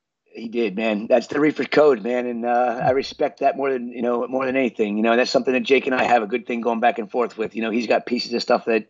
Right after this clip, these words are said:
you know, if I lose it, he'll send it back and vice versa. Um, you know, it's how it used to be back in the day when I was, uh, when I first started reefing. It was trade this, trade that. That way, if mine dies, you,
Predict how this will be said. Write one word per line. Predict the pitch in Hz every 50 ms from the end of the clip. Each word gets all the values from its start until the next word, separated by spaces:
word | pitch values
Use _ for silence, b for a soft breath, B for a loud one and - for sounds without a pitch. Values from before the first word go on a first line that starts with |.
| _
you | - - 120
know, | 110 110 113 110 B B B B B B B
if | - -
I | 127 127
lose | 120 131 135 117 123
it, | 143
he'll | - 117
send | 110 113 123 123 123
it | 107 92
back | 131 127 131 135 - 113
and | 117 107 110 110 104 101
vice | 120 131 117 - 117
versa. | 107 120 120 104 - - 87 78 80 _ -
Um, | 107 104 101 101 104 104 107 101 - -
you | - 107 110
know, | 113 113 110 B B B B B B B B
it's | - -
how | 147 147 151
it | 139
used | 170 156 -
to | - 113
be | 123 123 113
back | - 117 117 - 127
in | 123
the | 120
day | 104 110 135 135 127 113
when | 104 107 110
I | 113 113 110
was, | 110 107 98 98
uh, | 113 110 113
when | 117 120 117
I | 107
first | - - 147 123 -
started | - 139 131 117
reefing. | 110 113 110 - - 107 101 104
It | 98
was | 92 104 - -
trade | _ - - 139 131 123 107
this, | 120 135 123 -
trade | - - 127 120 101 131
that. | 131 131 117 90
That | 123 127
way, | 127 127
if | 120 104 -
mine | 127 127 127 123
dies, | 123 135 135 135 139 127 104 92 - -
you, | - 107 123